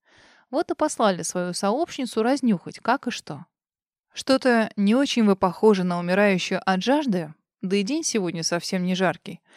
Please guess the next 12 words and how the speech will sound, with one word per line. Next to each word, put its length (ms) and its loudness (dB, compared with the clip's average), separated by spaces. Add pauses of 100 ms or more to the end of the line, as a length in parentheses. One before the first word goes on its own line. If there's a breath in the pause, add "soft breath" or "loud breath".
(320 loud breath)
Ну 80 0
да 120 6
ладно, 340 4 (280)
идемте, 600 -2 (260)
дам 320 2
вам 160 4
воды». 400 0 (760)
«Спасибо, 560 -4
Саша». 600 -6 (1200)
Ох, 340 6
хвостом 640 -2
замела. 460 -8